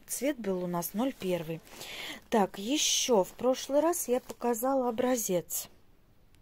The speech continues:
Не образец, а образцы. Ну, давайте я покажу их вам ещё раз. Это вот серенький. Он приехал. Цвет не помню, но скажу по ходу, по ходу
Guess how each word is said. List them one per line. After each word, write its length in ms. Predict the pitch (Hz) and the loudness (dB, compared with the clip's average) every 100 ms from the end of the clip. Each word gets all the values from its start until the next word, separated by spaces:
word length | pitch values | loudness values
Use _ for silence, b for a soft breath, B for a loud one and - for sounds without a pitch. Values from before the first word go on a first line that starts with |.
| - - B B B B - | -20 -20 B B B B -12
Не 120 | 190 | -4
образец, 640 | 185 - 196 202 302 - 190 | -2 0 2 4 2 2 -2
а 60 | |
образцы. 480 | 175 196 202 - 170 | 0 0 -2 -4 -6
Ну, 160 | 170 208 | -2 2
давайте 500 | 233 247 285 - 196 | 4 6 2 2 -4
я 100 | 202 | -4
покажу 640 | 190 - 202 202 254 285 - | -6 -2 0 2 2 0 -2
их 340 | 202 247 - - B B B B - | -4 -2 -4 -14 B B B B -8
вам 300 | 214 240 233 | -2 -2 -2
ещё 760 | 202 311 - - - 254 196 | -2 0 0 -2 0 2 2
раз. 520 | 175 170 151 - - - B B B B B 240 | 2 -2 -4 -4 -6 -8 B B B B B 6
Это 320 | 247 - 190 | 6 4 -8
вот 160 | 175 - | -8 -6
серенький. 920 | - - 196 180 190 208 220 - 277 - - - | -4 -2 -2 -2 0 2 0 -2 -6 -8 -16 -12
Он 240 | 220 214 185 | -4 -4 -2
приехал. 680 | 233 214 185 208 240 311 320 - - | -2 0 0 -2 -2 -4 -4 -8 -8
Цвет 360 | - 226 208 | 0 4 4
не 140 | 202 214 | 4 0
помню, 360 | 277 349 294 | 4 6 6
но 160 | 196 240 | 4 2
скажу 400 | - - 220 269 | 0 2 2 2
по 160 | - 190 | 0 -2
ходу, 460 | - 233 220 214 B B B B B B B B - | 4 6 6 4 B B B B B B B B 0
по 80 | 254 | 0
ходу 440 | - 190 170 156 | 4 2 2 -2